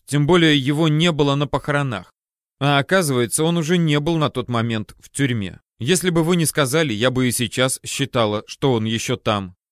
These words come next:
Маша отвернулась. Конечно же, ей очень хотелось закончить этот болезненный разговор. Нет, он освободился и вернулся в Новоульяновск.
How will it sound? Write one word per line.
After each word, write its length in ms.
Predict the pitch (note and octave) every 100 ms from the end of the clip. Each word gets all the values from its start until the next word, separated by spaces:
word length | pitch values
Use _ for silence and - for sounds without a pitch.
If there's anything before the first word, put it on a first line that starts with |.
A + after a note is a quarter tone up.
| _ _ _ -
Маша 320 | E3 A3+ G#3
отвернулась. 720 | F#3+ F3 E3 A2 D2+ - - _ _ _ _
Конечно 400 | D3 D#3+ G3 C3
же, 100 | A2
ей 300 | A2+ A#2 B2
очень 400 | D#3+ E3 C3 G2
хотелось 440 | E2+ F#2 A2+ A2+ A2
закончить 680 | A#2+ - D3 E3 C3 A#2+ C#3+
этот 240 | C3 G#2
болезненный 720 | G2 C3 A#2+ A2 A2 A2 G#2+
разговор. 520 | G#2+ F#2+ G#2+ F#2 F2 _ _ _ _ _ _ _ _ _ -
Нет, 480 | C#3+ D3 A2+ -
он 160 | C#3+ D3
освободился 720 | B2+ C3 B2 B2+ C3+ F3 -
и 80 | D#3+
вернулся 460 | A#2 A#2 C#3+ - A#2+
в 80 |
Новоульяновск. 880 | A#2 A2+ A2+ A2 G#2+ G2+ F#2 - _